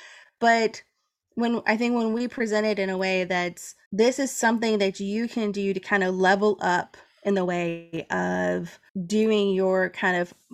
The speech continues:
mom due diligence, <laughs> you know, and, uh, in a way that serves your family, she's all ears.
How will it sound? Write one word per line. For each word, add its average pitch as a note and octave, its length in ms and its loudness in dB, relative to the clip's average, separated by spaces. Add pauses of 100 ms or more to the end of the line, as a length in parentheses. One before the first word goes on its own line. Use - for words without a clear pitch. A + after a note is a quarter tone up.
(200)
mom F#3 460 2
due F3+ 160 0
diligence, G3 840 -4
<laughs> - 0 -
you G4 260 2
know, A3 280 2
and, G3+ 320 -2
uh, F#3 320 -2 (180)
in G3 100 0
a F#3 120 2
way F#3 220 2
that F#3 200 -4
serves F#3 260 -2
your F3+ 140 -2
family, G3 560 -2
she's F#3 320 -4
all F3 240 -4
ears. - 480 -8